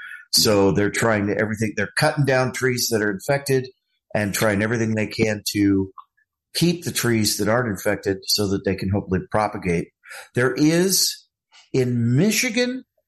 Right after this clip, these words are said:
a new forest of, no, that's chestnut. They're still, they're still trying to figure out how to save ash. Um, ash is gonna become more and more valuable and rarer and rarer over the next ten years.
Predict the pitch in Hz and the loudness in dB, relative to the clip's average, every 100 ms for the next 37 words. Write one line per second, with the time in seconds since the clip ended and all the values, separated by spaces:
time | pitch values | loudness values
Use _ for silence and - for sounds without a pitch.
0 | _ - 120 120 131 165 175 - 165 165 | _ -2 0 2 4 4 0 -2 0 2
1 | 175 165 - - - _ _ _ _ _ | 2 0 -2 -6 -12 _ _ _ _ _
2 | _ 110 123 120 120 120 120 117 117 - | _ 0 4 4 4 4 4 2 -2 -12
3 | - - - 143 127 120 131 - - 123 | -18 -12 -2 2 2 0 -2 -4 -2 0
4 | - 80 - _ _ _ _ _ _ _ | -2 -4 -10 _ _ _ _ _ _ _
5 | _ _ 131 143 - 151 139 - 120 120 | _ _ -2 0 0 2 2 0 -4 -2
6 | - 131 127 120 107 - 110 104 98 107 | -2 -4 -2 -2 -2 -2 -2 0 -2 -2
7 | 95 - 98 87 90 87 - - - _ | 0 0 -2 -2 0 0 0 -4 -4 _
8 | _ _ - - - 107 98 85 85 - | _ _ -20 -20 -4 0 0 0 -4 -4
9 | 110 117 - 104 110 101 101 110 101 104 | 0 0 -2 -2 -2 -2 0 0 0 0
10 | 104 98 101 87 98 95 95 95 92 87 | 2 2 0 2 0 2 0 2 0 0
11 | 85 - 90 95 90 92 87 - 82 76 | -6 -8 0 2 4 4 2 0 -6 -2
12 | 82 82 80 80 78 - 80 82 85 82 | 0 2 0 -2 -4 -4 -6 -6 -6 -6
13 | - - - - 78 76 73 76 - - | -4 -6 -6 -4 -2 0 0 0 -4 -6